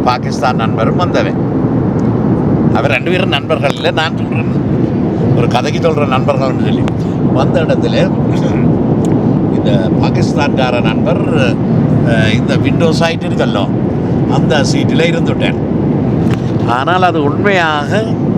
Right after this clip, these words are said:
இந்திய நண்பருடைய இடம், அந்த நம்பர் போட்டு வச்சுருக்கோம் தானே. அப்போ அவர் வந்து சொன்னார், "இது என்ன இடம், நீ என்னத்துக்கு இருக்கிறாரு?"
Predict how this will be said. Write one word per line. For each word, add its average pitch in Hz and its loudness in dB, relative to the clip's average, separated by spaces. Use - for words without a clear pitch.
இந்திய - 2
நண்பருடைய 131 0
இடம், - 0
அந்த 90 0
நம்பர் 113 2
போட்டு - 0
வச்சுருக்கோம் - 0
தானே. - 0
அப்போ 156 2
அவர் 131 2
வந்து 220 0
சொன்னார், 156 2
"இது 175 2
என்ன 170 2
இடம், 165 2
நீ - -2
என்னத்துக்கு - 0
இருக்கிறாரு?" - 0